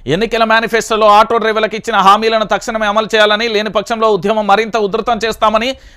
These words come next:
తెలంగాణ ఆటో రిక్షా డ్రైవర్ యూనియన్ ప్రభుత్వాన్ని హెచ్చరించింది. ఆరు నెలలు దాటినా కూడా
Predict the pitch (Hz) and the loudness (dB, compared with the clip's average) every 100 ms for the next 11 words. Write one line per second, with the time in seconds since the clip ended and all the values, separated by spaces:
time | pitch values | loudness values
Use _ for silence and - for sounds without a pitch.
0 | _ 202 262 262 262 233 247 254 247 214 | _ 0 2 4 6 6 4 2 0 2
1 | 247 208 220 240 240 226 247 247 214 220 | 2 4 4 2 0 -2 -4 -6 -4 -2
2 | 240 247 226 226 202 202 240 214 180 147 | -2 0 0 0 -2 -2 -2 -4 -6 -10
3 | 104 - 117 160 196 190 214 202 196 196 | -10 -6 2 2 2 0 0 4 4 2
4 | 196 196 196 190 180 | -2 -4 2 4 6